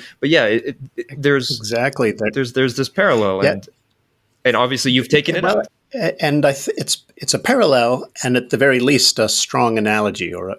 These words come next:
Speaker 2: or a
Speaker 1: Mm-hmm.
Speaker 2: really good metaphor.
Speaker 1: Mm-hmm.
Speaker 2: But in the book, I argue that it goes beyond that,
Speaker 1: Mm.
Speaker 2: that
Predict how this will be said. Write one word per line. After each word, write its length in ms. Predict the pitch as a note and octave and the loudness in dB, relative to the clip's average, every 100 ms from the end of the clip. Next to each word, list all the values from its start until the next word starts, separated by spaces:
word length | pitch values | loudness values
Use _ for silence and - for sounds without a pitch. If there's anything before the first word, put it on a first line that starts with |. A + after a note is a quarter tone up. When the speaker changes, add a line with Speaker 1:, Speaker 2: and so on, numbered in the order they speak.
| - | -6
Speaker 2:
or 180 | A2 G2 | -2 0
a 40 | |
Speaker 1:
Mm-hmm. 100 | F#2+ | 0
Speaker 2:
really 280 | A2+ A#2 A2 | 2 2 2
good 260 | A2 A2 | 2 0
metaphor. 480 | G#2 G#2+ G#2+ - F#2 | 2 0 0 -2 -4
Speaker 1:
Mm-hmm. 200 | G#2 G2+ G2 - - - - | -2 -6 -12 -18 -20 -20 -6
Speaker 2:
But 120 | A#2 | -2
in 80 | A2+ | 0
the 40 | |
book, 220 | F3+ G#3 | 2 2
I 80 | B2+ | 2
argue 320 | A#2+ A2 A#2+ A2 | 2 2 2 2
that 260 | A#2 G#2+ - | 2 -2 -4
it 180 | - - | -14 0
goes 200 | A#2+ A2+ | 0 2
beyond 340 | B2 G#2 G#2 | 0 0 0
that, 120 | F#2 G2+ | -2 -4
Speaker 1:
Mm. 200 | F#2 G#2 _ C#3 C3 | -10 -18 _ -16 -2
Speaker 2:
that 300 | G#2+ G#2 | -2 -2